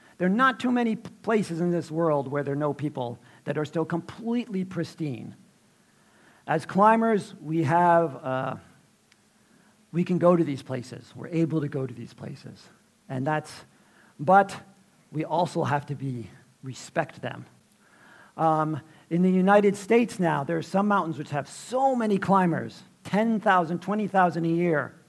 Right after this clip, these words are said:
year. And what do climbers do on the mountain? There are no bathrooms, right? So you just go down and go to the bathroom.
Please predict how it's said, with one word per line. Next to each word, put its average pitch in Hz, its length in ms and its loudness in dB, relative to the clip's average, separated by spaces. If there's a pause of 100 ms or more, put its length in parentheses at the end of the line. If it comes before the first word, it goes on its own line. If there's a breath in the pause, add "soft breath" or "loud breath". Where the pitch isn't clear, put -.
(200)
year. 156 360 -4 (440 loud breath)
And 175 120 0
what 247 120 6
do 254 120 -2
climbers 196 400 2
do 185 100 2
on 170 80 2
the 160 60 0
mountain? 147 420 -2 (480 soft breath)
There 180 100 -4
are 190 40 0
no 180 100 0
bathrooms, 147 540 -2
right? 165 260 -4 (1120 soft breath)
So 123 60 -14
you 139 100 -8
just 156 220 -6
go 135 180 -6
down 135 280 -6
and 127 100 -10
go 131 80 -8
to 135 80 -10
the - 60 -12
bathroom. 127 420 -10